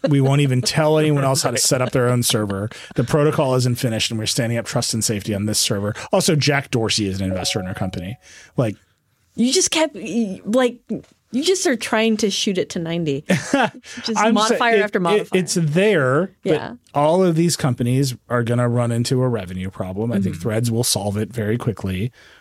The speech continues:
Speaker 1: Again, Mastodon, I think, is just ideologically unkillable. Blue Sky, wh-, how are they gonna make a dollar? What's the plan? Are
Speaker 2: They're gonna
Speaker 1: the-,
Speaker 2: start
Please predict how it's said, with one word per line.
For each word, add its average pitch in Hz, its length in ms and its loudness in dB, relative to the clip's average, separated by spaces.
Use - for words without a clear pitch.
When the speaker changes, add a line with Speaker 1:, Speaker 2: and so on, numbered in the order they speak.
Speaker 1:
Again, 131 280 2
Mastodon, 117 440 0
I 113 80 0
think, 107 180 -2
is 101 200 -4
just - 320 -6
ideologically 110 840 -2
unkillable. 95 680 -4
Blue 190 260 4
Sky, 98 640 -2
wh-, 131 220 -6
how 151 160 2
are 160 80 4
they 160 100 4
gonna 160 160 2
make 156 220 2
a 151 40 2
dollar? 139 520 -2
What's 151 200 -2
the - 100 -4
plan? 196 480 -4
Are - 60 -4
Speaker 2:
They're 135 80 4
gonna 220 100 2
Speaker 1:
the-, 226 60 -2
Speaker 2:
start - 280 0